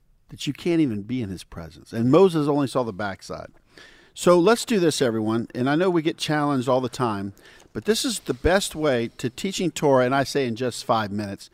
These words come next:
'cause you might wanna interject or something. But here it is. Teaching Torah in the f-, just five minutes. Uh, the first time that the word law is used in the Bible can be found in Exodus twelve forty-nine.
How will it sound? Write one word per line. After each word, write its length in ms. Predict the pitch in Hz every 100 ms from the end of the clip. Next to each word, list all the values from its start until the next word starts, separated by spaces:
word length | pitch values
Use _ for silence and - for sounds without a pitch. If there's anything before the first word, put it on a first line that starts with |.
| _ _ _
'cause 160 | - 123
you 60 |
might 160 | 127 113
wanna 160 | 110 110
interject 400 | 107 95 101 101
or 60 |
something. 220 | - 95 113
But 80 |
here 140 | 160 208
it 60 | 113
is. 160 | 101 - - - -
Teaching 320 | - 233 254 220
Torah 260 | 202 185
in 60 | 160
the 60 | 131
f-, 140 | - 127
just 260 | 170 -
five 220 | - 135 113
minutes. 300 | 95 - - - - - -
Uh, 160 | 104 101
the 80 | 104
first 260 | 202 208
time 300 | - 202 202
that 100 | 180
the 80 | 160
word 200 | 156 147
law 320 | 147 160 180
is 240 | 143 131 131
used 240 | 175 180
in 60 | 202
the 80 | 165
Bible 340 | 131 120 131
can 200 | - 131
be 120 | 131
found 340 | - 143 139 127
in 100 | -
Exodus 480 | 147 156 170 160 -
twelve 360 | - 135 135 -
forty-nine. 680 | 131 117 113 113 92 82